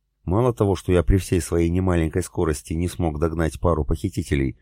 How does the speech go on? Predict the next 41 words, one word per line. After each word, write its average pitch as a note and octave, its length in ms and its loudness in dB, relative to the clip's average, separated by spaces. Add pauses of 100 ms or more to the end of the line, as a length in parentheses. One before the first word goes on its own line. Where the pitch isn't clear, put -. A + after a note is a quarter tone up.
(140)
что - 220 -2
можно E2 280 0
списать - 440 -2
на D#2 100 -4
потерянное D#2+ 580 0
мной D#2+ 280 0
время, D2+ 420 -2 (200)
пока F2 260 -2
я D#2+ 120 2
галлюцинациями D#2+ 800 0
любовался D2+ 560 0
и - 140 -6
зверей E2 320 0
пропускал, C#2 560 -4 (640)
так G2 180 2
еще G2+ 220 0
и G2+ 40 2
потерял G2 540 2
единственную G2 920 0
ниточку, G#2 440 0
ведущую F2 560 -2
меня E2+ 200 -2
к - 60 -14
младенцам. D#2 580 -2 (600)
Сука, - 440 -2
все - 280 -2
зря. E2 380 2 (1080)
Прислоняюсь E2 600 0
к C#2 40 -8
ближайшему D#2+ 580 0
дереву D2+ 300 0
спиной F2+ 500 -2
и E2 80 -8
сползаю E2+ 520 0
по - 80 0
нему, F2 320 0
садясь D#2+ 380 -2
прямо E2 300 0
на D2+ 140 -2
голую C#2+ 340 -2
землю. B1 380 -6